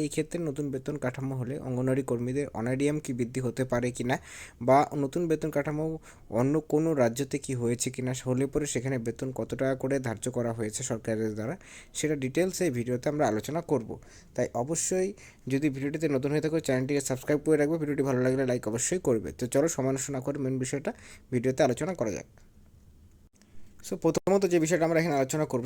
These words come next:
সেটা হচ্ছে যে অঙ্গনওয়াড়ি কেন্দ্রগুলোর নতুন বেতন কাঠামো। তো বেতন কাঠামো নিয়ে যেটা উঠে আসছে যে তোমরা জানো যে হায়েস্ট তোমাদের এর আগে আমি ভিডিওতে জানিয়েছিলাম যে চোদ্দ হাজার টাকা করে কিন্তু হায়েস্ট এখন পর্যন্ত, মানে জানুয়ারি মাস পর্যন্ত,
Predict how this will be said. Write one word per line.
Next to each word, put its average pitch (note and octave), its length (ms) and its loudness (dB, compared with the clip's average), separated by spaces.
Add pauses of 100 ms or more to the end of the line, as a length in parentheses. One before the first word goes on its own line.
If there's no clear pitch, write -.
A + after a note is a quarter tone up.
সেটা E3+ 220 2
হচ্ছে G3 200 0 (100)
যে A3 80 4 (160)
অঙ্গনওয়াড়ি E3 480 2
কেন্দ্রগুলোর D#3+ 380 0 (260)
নতুন C3+ 280 0
বেতন C3 280 0
কাঠামো। G#2 300 -2
তো - 100 -4
বেতন C3 280 0
কাঠামো E3+ 320 2
নিয়ে E3+ 140 2
যেটা D3+ 140 2 (500)
উঠে C3 240 2
আসছে - 240 -4 (460)
যে D3 140 -4
তোমরা E3+ 200 4 (140)
জানো C3+ 240 6 (120)
যে D3+ 80 -2 (100)
হায়েস্ট C3+ 320 2
তোমাদের D3 280 -2
এর B2+ 140 2
আগে C#3 140 2
আমি D3 140 0
ভিডিওতে C3 280 -4
জানিয়েছিলাম B2 520 0
যে C#3+ 140 -10
চোদ্দ D3+ 200 0 (100)
হাজার D#3 240 0
টাকা D#3 200 2
করে C#3+ 160 0
কিন্তু D3+ 220 -6
হায়েস্ট B2+ 300 -2
এখন C3+ 220 -4
পর্যন্ত, C3 300 -4 (100)
মানে C3 120 0 (100)
জানুয়ারি C3+ 380 2
মাস C3 240 -2
পর্যন্ত, A2+ 320 -6